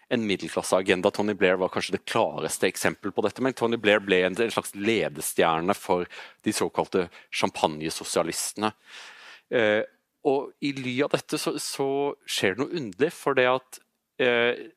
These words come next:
arbeiderklassen, som en gang var selveste grasrota for de sosialdemokratiske partiene, de ble løftet fram. Og liksom, det er, du kan se det i populærkulturen, se filmer fra nitten syttitallet, hvordan de beskriver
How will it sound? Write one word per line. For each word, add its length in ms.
arbeiderklassen, 680
som 320
en 280
gang 260
var 160
selveste 800
grasrota 1000
for 240
de 140
sosialdemokratiske 920
partiene, 400
de 80
ble 240
løftet 480
fram. 400
Og 140
liksom, 260
det 80
er, 160
du 160
kan 140
se 100
det 220
i 20
populærkulturen, 1040
se 80
filmer 400
fra 160
nitten 240
syttitallet, 560
hvordan 240
de 80
beskriver 720